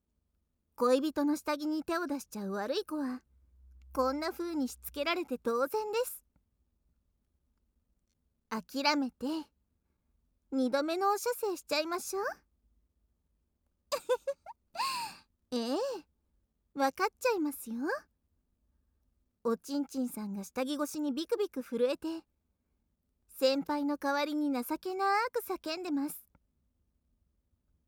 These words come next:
「出ちゃう、出ちゃう。電気あんま止まらなくて、白いおしっこ漏らしちゃうよ」って。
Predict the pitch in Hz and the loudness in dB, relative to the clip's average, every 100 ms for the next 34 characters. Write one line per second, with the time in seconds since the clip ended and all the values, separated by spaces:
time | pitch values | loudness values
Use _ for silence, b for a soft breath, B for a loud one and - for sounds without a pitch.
0 | _ _ _ _ 269 302 285 370 302 247 | _ _ _ _ 2 2 2 -2 -2 -2
1 | 285 - 440 403 359 349 - B B B | -4 0 0 2 0 -2 -8 B B B
2 | B B _ _ 330 320 330 - 359 359 | B B _ _ 0 0 0 -2 0 2
3 | 330 277 302 311 330 370 392 - 330 330 | 0 0 0 0 0 0 -2 -2 -4 -4
4 | - _ _ _ _ _ - - 302 311 | -8 _ _ _ _ _ -12 -6 0 2
5 | 349 339 277 - 370 - 294 269 311 440 | 2 0 -2 -4 -8 -6 0 0 2 2
6 | - - 427 330 370 453 494 554 - _ | 0 -2 0 0 0 2 4 2 -4 _
7 | _ - 359 320 | _ -6 -4 -6